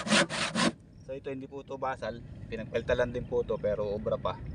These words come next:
Eh, sayang naman po. Kaya, kung mapapakinabangan pa, di tulad po dito. Malit po yung ating pera. Kaya, napuputol tayo dahil sukat pa siya.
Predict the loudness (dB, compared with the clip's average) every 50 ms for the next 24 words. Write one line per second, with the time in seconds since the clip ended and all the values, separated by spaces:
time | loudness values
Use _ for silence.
0 | -8 -8 -8 -8 -8 -6 -6 -2 -2 2 4 4 4 4 4 2 2 2 2 0
1 | 0 0 -2 -2 -2 -4 -8 -10 -10 -10 -10 -10 -6 -6 -4 0 0 2 2 2
2 | 2 2 2 2 2 2 0 0 -2 -4 -8 -10 -10 -10 -10 -10 -10 -10 -10 -8
3 | -8 -10 -10 -8 -6 -2 2 4 4 4 4 4 2 4 2 4 6 6 6 6
4 | 4 0 -4 -6 -8 -8 -8 -10 -12 -12 -8 -2 2 2 4 4 6 6 8 8
5 | 6 6 4 2 2 4 6 6 6 6 4 2 2 6 6 8 8 8 6 4
6 | 2 2 6 6 6 6 6 4 0 -2 -2 0 2 4 4 4 4 6 6 8
7 | 8 6 4 0 -2 0 4 4 4 4 4 2 0 0 0 4 6 6 6 6
8 | 4 2 0 4 6 6 6 6 6 2 -4 -10 -12 -6 -2 -2 0 0 2 4
9 | 8 8 8 8 6 2 0 0 0 2 4 6 6 6 4 2 -4 -6 -2 0
10 | 0 2 4 6 6 6 6 4 0 -2 -2 2 4 4 4 4 4 0 -2 0
11 | 4 6 6 6 6 6 2 0 2 2 4 4 4 4 4 2 0 0 2 4
12 | 6 6 4 4 2 -2 -2 0 4 4 4 4 4 -2 -12 -20 -20 -20 -20 -16
13 | -16 -14 -12 -12 -12 -10 -8 -8 -8 -4 -4 -2 -2 0 0 -2 -2 -2 -4 -8
14 | -10 -12 -12 -14 -14 -12 -12 -10 -10 -8 -8 -8 -8 -8 -8 -2 2 4 4 4
15 | 4 4 0 0 0 0